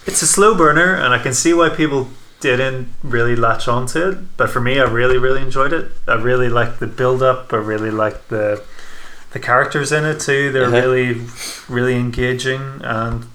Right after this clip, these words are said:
Speaker 1: yeah, looking, looking forward to see, seeing where it goes.
Speaker 2: That's good, full of heads.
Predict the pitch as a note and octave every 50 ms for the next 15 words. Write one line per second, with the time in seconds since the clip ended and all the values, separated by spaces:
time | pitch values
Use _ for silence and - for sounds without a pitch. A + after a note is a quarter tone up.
0 | - - - - F3 A#3+ C#4 C#4+ B3+ B3+ B3 A#3+ G#3 F#3 F3+ - E3+ F#3 F#3+ F#3+
1 | D3+ - D3 C3 B2+ A#2+ A#2 - - B2 B2 B2 A#2+ G#2 F#2+ - - C3+ B2 A#2+
2 | A#2+ A#2 A2+ A2+ G#2 - B2+ C#3+ E3 E3 - - - A2+ A2+ - F#2 F#2 - -
3 | F2+ F2 E2 E2 D#2+ D#2+ D#2+ E2 E2+ - -